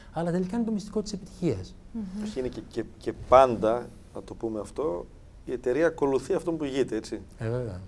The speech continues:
Speaker 3: Αν
Speaker 2: Ναι.
Speaker 3: εσύ είσαι πίτσα, μπύρα και παραλία,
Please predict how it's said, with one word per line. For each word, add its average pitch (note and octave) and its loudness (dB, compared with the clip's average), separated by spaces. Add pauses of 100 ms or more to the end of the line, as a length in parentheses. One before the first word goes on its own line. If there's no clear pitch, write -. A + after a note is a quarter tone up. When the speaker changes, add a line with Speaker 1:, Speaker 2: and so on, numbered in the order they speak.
(160)
Speaker 3:
Αν D3 0
Speaker 2:
Ναι. C3+ 2
Speaker 3:
εσύ C#3+ 0
είσαι B2 2
πίτσα, B2 0
μπύρα A#2 6
και G#2 0
παραλία, D3+ 2